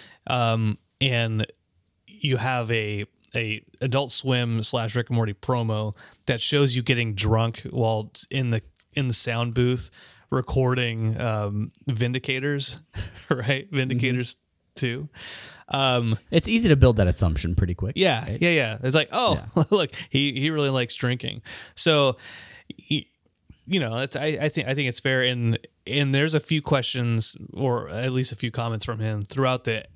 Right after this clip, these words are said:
Speaker 1: A M A talking about him actually, uh, doing weed or, or eating edibles instead, and his creativity going up in that way. Uh, and, and so,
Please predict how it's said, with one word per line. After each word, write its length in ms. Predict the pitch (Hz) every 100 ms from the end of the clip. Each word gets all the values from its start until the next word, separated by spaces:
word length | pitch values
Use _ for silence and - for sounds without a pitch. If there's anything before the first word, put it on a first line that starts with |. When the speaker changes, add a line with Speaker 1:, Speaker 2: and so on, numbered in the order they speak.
| -
Speaker 1:
A 160 | 131 113
M 120 | 110
A 300 | 107 107 101 _
talking 320 | - 123 - 113
about 340 | 110 107 -
him 280 | 123 110 104
actually, 640 | 107 104 - 104 101 104 - _ _ _ -
uh, 480 | 127 113 113 - - - -
doing 300 | 127 110 98
weed 380 | 110 113 110 101
or, 140 | 101
or 220 | 117 110 110
eating 340 | - 123 107 117
edibles 480 | 131 110 101 98 98
instead, 640 | 95 - 139 123 104 101 - - -
and 200 | 120 113
his 160 | 107
creativity 520 | - 117 104 117 104 101
going 260 | 107 98
up 180 | 95 -
in 120 | 113
that 220 | 107 110
way. 260 | - 98 - - - - - -
Uh, 300 | 113 113 107
and, 220 | 123 120 113
and 140 | 131
so, 360 | - 123 113